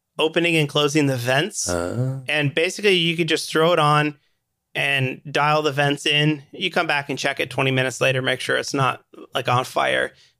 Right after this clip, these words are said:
Speaker 1: And then you just sort of know, like, you've got a, a, like, a cheap little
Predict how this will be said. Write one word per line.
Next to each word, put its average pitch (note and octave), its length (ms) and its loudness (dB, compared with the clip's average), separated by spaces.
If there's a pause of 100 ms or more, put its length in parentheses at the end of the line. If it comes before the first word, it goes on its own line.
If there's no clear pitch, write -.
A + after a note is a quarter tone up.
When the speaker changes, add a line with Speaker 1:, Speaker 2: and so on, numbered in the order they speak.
Speaker 1:
And D3+ 160 0
then D#3 140 2
you D#3+ 160 4
just F3+ 180 -2
sort A3+ 140 2
of D#3+ 100 2
know, C#3 340 -2
like, C#3+ 180 -4
you've D#3 140 -2
got F3+ 180 0
a, D3+ 200 0
a, D3 280 -2
like, C#3 160 0
a C#3+ 60 -2
cheap - 300 -4
little C#3+ 560 2